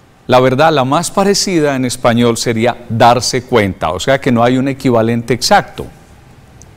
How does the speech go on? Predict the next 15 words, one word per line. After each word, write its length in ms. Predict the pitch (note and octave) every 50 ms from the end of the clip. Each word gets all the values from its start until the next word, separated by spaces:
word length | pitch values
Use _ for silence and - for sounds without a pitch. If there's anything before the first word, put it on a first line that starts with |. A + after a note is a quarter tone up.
| - - - - - - - - - - - - - - - - - - - - - - - - - - - -
El 140 | A#2+ B2
ser 240 | - - - A3+ A3+
humano 300 | A#3 G#3+ G3+ G3 F#3+ F3+
empieza 480 | E3 D#3 - - D3+ D3 D3+ D3 - E3+
a 40 | C3+
tener 460 | - C3+ A#2 A#2 B2 C3+ C#3 C3+ - - - - - - -
ese 360 | C3+ C3 - - C#3 C3+ - -
darse 640 | A2 G#2+ B2+ C3+ D#3 F3+ F3+ E3 - - - F3 D#3+
cuenta 680 | - - D3+ D3 C#3 A#2 G#2 - - - E2+ E2 F2+ - - - - - - - _ - - - _ _ _ - - - _ _ - _ - _ _ _ _ _ _ _ - - - - - -
de 140 | G2+ G2+
su 200 | F#2 - - -
vida, 600 | F2+ E2+ F#2 G#2+ A2 A2+ A2+ A2 A2+ A#2 A#2 G#2+ - - - - - _ _ - - - - - _ - - _ -
de 160 | - F#2+ G2+
sus 300 | F2+ - - F2+ - -
manos, 800 | F#2+ F#2 G2 G#2 G#2+ A2+ A#2 A#2 A2+ A#2 A2+ A2+ A2 - - -